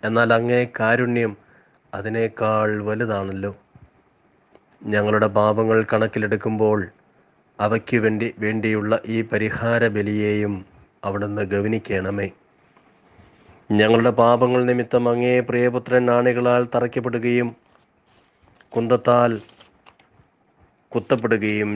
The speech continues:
ചെയ്തു. അങ്ങേ പ്രസാദിപ്പിക്കുവാൻ അവിടുത്തെ പീഡകൾ ധാരാളം മതിയല്ലോ. തൻ്റെ പുത്രനെ ഞങ്ങൾക്ക് നൽകിയ പിതാവിന് സ്തുതിയും കുരിശുമരണത്താൽ ഞങ്ങളെ രക്ഷിച്ച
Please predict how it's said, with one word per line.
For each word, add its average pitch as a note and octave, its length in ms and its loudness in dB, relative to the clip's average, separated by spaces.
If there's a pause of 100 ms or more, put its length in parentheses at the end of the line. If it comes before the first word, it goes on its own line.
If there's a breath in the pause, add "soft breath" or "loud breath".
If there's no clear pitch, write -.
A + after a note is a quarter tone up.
ചെയ്തു. G#2 360 -4 (1200)
അങ്ങേ A2 300 -4
പ്രസാദിപ്പിക്കുവാൻ A2 1080 -2
അവിടുത്തെ G#2+ 420 0
പീഡകൾ G#2 500 0 (280)
ധാരാളം G#2+ 560 0
മതിയല്ലോ. G2+ 440 -4 (1500)
തൻ്റെ A2+ 200 0
പുത്രനെ A#2 460 2
ഞങ്ങൾക്ക് A#2+ 400 0
നൽകിയ A#2+ 340 -2
പിതാവിന് A#2 600 -2
സ്തുതിയും A#2+ 520 -6 (1080)
കുരിശുമരണത്താൽ B2 880 0
ഞങ്ങളെ A#2+ 260 0
രക്ഷിച്ച A#2+ 420 -6